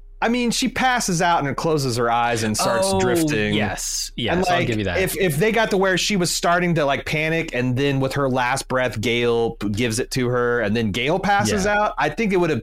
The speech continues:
Speaker 1: I honestly think it would have played out a lot better. Uh, I don't know that I buy that Salvor is unfamiliar with the water, could drown, you could give a breath to her, and then she recovers underwater enough to reboot. The, it just seemed like,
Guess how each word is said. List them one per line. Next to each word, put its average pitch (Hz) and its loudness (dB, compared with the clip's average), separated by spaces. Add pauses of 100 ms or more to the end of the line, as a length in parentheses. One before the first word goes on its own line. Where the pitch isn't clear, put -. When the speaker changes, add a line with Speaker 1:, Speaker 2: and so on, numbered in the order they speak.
(120)
Speaker 1:
I 151 0
honestly 190 0
think 160 -2
it 151 0
would 139 2
have 117 -2
played 117 0
out 104 0
a 98 -2
lot 90 -2
better. 80 -4 (280)
Uh, 120 0
I 139 -2
don't 165 0
know 151 2
that 143 2
I 123 2
buy 113 2
that 101 -2
Salvor 110 0
is 92 0
unfamiliar 107 -2
with 101 -4
the 95 -6
water, 104 0 (340)
could 98 -4
drown, 175 0 (280)
you 127 0
could 110 -2
give 143 0
a 127 2
breath 147 0
to 170 2
her, 170 2
and 135 0
then 139 0
she 165 0
recovers 147 0
underwater 127 2
enough 117 0
to 123 -2
reboot. 110 -2
The, 101 -4
it 143 0
just 185 0
seemed 196 0
like, 156 0